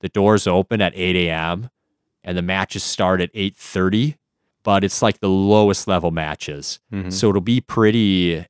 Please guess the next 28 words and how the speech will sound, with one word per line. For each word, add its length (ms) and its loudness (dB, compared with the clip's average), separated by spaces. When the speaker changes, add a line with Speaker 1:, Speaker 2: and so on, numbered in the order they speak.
Speaker 1:
empty 380 -4
inside. 580 -12
I've 140 -6
heard 180 6
it's, 160 0
if 120 4
you 100 6
want 320 2
to, 340 4
it's 160 -6
a 60 -6
chance 380 0
to 60 -12
go 180 4
hop 320 0
to 180 2
a 40 2
seat 460 0
closer 580 2
to 140 -4
the 120 -2
ring 440 -2
and 160 -4
watch 320 0
for 140 -6
a 60 -6
while. 380 -10
Speaker 2:
Nice. 640 -4